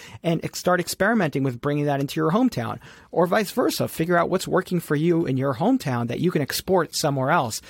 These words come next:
So it's not about necessarily coming up with a million ideas. It's about finding the blueprint that you can then build off and then riff off and then come up with your ideas that way.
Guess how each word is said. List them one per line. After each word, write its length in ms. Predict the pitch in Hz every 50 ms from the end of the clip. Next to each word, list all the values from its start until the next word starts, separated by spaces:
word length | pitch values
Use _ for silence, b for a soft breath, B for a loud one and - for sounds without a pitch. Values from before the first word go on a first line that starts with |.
| B B B
So 320 | - - - 196 180 -
it's 180 | - 156 - -
not 240 | 165 180 226 269 -
about 380 | - 143 165 160 160 156 151 B B B B B
necessarily 480 | B 151 - 135 - - 180 175 160 147
coming 240 | - - - 165 156
up 100 | 147 -
with 80 | 135
a 60 | 131
million 280 | 127 135 151 151 143 131
ideas. 560 | 123 113 107 101 147 202 208 156 123 113 110 113 - _ _ -
It's 220 | - 139 - -
about 320 | 123 143 143 147 - -
finding 480 | - - - 143 147 170 185 196 190 180
the 100 | 143 135
blueprint 680 | 113 - 120 120 151 196 240 233 - - 127 110 113 - B B B B B
that 160 | B 147 143
you 160 | - 147 160 165
can 140 | - 147
then 200 | 139 143 143 135
build 380 | 117 110 - 151 156 180 185 170 -
off 400 | 117 113 113 113 113 113 - - -
and 220 | - 127 131 131
then 240 | 123 127 127 120 117
riff 240 | 135 214 302 - -
off 300 | 127 113 104 107 - -
and 100 | - 131
then 80 | 135 135
come 180 | - - 143
up 200 | 143 135 - -
with 120 | 127 123 123
your 140 | 123 120
ideas 300 | 120 117 107 113 113 110
that 220 | - 101 110 - -
way. 180 | - - -